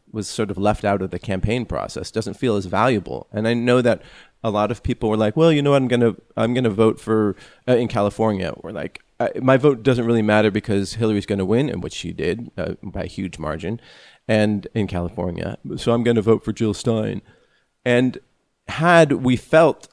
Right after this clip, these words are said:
like, "Oh, we have a, a say in this," you would have had a greater turnout in California, in New York, which were going blue, than you would have, um, i-, in, with the Electoral College system.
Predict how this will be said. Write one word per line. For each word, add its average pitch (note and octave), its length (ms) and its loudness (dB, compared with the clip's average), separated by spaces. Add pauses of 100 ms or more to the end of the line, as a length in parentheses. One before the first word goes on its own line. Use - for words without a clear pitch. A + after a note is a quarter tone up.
(140)
like, G#2 240 -2
"Oh, B2+ 400 6 (160)
we A#2 200 -2
have A2 220 2
a, G#2 140 -2 (100)
a G2 80 0
say A2+ 420 2
in F2+ 160 -2
this," - 420 -8 (240)
you A2+ 120 0
would A#2+ 120 4
have A2 80 -6
had A#2 200 0
a G#2+ 80 2
greater A2+ 420 2
turnout A2 500 0 (120)
in F#2 300 -2 (180)
California, F#2 640 -2
in F#2+ 120 -4
New F#2 80 0
York, E2 340 -2
which - 180 -4
were F2+ 140 -8
going D#2+ 300 -4
blue, D2+ 280 -6 (300)
than A#2+ 140 0
you B2+ 100 4
would C3+ 220 4
have, G#2+ 440 2
um, G#2 340 -2 (220)
i-, - 220 -10
in, G#2+ 340 0
with G#2 120 0
the G2+ 80 0
Electoral G2 420 0
College C3 380 2
system. - 440 -14